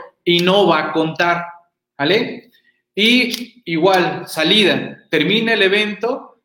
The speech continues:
y ustedes tienen cinco minutos para enviar el correo de que ustedes estuvieron en esta charla. Y ahí va a ir llegando a los correos. No va a haber confirmaciones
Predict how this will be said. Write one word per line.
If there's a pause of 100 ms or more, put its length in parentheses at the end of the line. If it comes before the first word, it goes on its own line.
y
ustedes
tienen
cinco
minutos (200)
para
enviar
el
correo (960)
de
que
ustedes
estuvieron
en
esta
charla. (500)
Y
ahí
va
a
ir
llegando
a
los
correos.
No
va
a
haber
confirmaciones